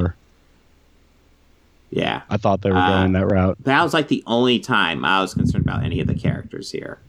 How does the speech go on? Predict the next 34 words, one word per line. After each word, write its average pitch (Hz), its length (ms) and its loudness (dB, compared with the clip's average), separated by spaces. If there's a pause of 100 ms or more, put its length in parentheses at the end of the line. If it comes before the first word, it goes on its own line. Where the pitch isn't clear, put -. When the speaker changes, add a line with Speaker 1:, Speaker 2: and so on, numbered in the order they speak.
Speaker 2:
I 101 140 2
never 120 400 4
felt 120 180 0
like 110 240 0
any 107 220 2
of 98 40 0
the 101 140 2
end, 95 200 2
like, 117 280 0
when 113 220 2
Batman's 127 420 2
in 123 80 2
a 113 60 0
fight, 117 320 -2
I 101 80 -2
never 104 400 2
felt 123 180 2
Speaker 1:
No. 127 200 4
Speaker 2:
concerned. 90 500 -4 (640)
It's 135 140 -10
like, 117 180 0
he's 135 160 0
Speaker 1:
It's - 80 -8
Speaker 2:
got 180 260 2
Speaker 1:
Batman. 87 380 0
Speaker 2:
this. - 100 -2
Hang 127 260 4
on. 95 440 -2 (260)
Speaker 1:
I 147 120 2
know 143 160 4
Speaker 2:
Yeah. 170 140 4
Speaker 1:
he's 107 120 0
gonna 107 300 2
win. 95 400 0